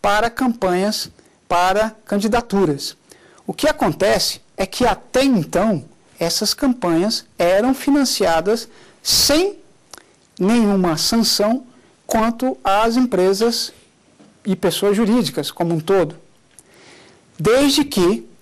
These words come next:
todas essas doações fossem contabilizadas na prestação de contas, não havia nenhuma irregularidade.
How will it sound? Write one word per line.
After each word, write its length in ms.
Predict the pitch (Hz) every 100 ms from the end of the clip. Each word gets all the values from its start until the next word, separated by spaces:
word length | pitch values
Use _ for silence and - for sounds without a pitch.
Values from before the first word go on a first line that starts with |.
| _ _ _ -
todas 360 | 269 302 294
essas 360 | 262 - 233 175
doações 680 | 214 269 - - 190 151 -
fossem 540 | - 196 220 - 208
contabilizadas 1400 | - - 311 330 320 294 285 269 180 180 170 165 - - _ _ _ -
na 100 | 170
prestação 560 | 196 190 208 175 185
de 100 | 185
contas, 520 | 247 - - 311 - - -
não 200 | - 294
havia 360 | 294 190 185 262
nenhuma 360 | 247 226 233 247
irregularidade. 760 | 214 220 233 226 208 160 -